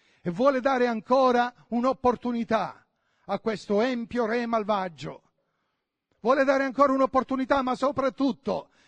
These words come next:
egli vuole difendere il suo nome. Egli interviene per amore del suo nome. E sebbene da parte di Acab c'era stata una resa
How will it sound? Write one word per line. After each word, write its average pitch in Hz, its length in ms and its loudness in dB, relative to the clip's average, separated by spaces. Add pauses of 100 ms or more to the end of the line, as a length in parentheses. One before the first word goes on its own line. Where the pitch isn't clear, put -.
egli 240 380 0
vuole 254 580 2 (580)
difendere 208 540 -2
il 202 120 -2
suo 196 200 -2
nome. 151 400 -4 (160)
Egli 247 240 0
interviene 247 580 -2
per 226 180 -2
amore 269 640 2
del 196 300 0
suo 262 600 -2
nome. 190 600 0 (1400)
E 170 120 -12
sebbene 254 540 -2
da 220 120 2
parte 233 360 -2
di 202 140 -4
Acab 220 480 -2
c'era 196 300 -4
stata 220 340 -4
una 196 180 -6
resa 208 460 -4